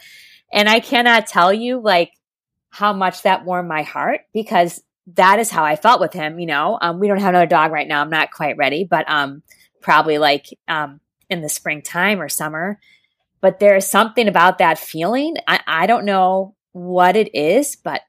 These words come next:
oh my gosh, it is one of the most powerful feelings in the world. So thank you for putting it in a book, because I think people need to see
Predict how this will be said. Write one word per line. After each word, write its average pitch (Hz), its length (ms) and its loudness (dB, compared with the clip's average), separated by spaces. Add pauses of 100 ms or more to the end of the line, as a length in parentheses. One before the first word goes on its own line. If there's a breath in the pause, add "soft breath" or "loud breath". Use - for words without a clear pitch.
oh 180 120 0
my 190 180 0
gosh, 165 380 0
it 175 140 -2
is 180 180 -2
one 185 140 0
of 175 40 -4
the 175 80 0
most 160 280 -4
powerful 170 420 2
feelings 156 460 -6
in 151 100 -4
the 143 80 -6
world. 131 480 -8
So 170 240 2
thank 240 340 -2
you 254 120 2
for 175 280 0
putting 240 240 0
it 170 60 -8
in 160 80 -6
a 151 40 -2
book, 220 400 0
because 156 460 0 (300 soft breath)
I 208 100 2
think 240 240 -2
people 240 240 -6
need 196 200 -2
to 170 80 -4
see 226 540 -6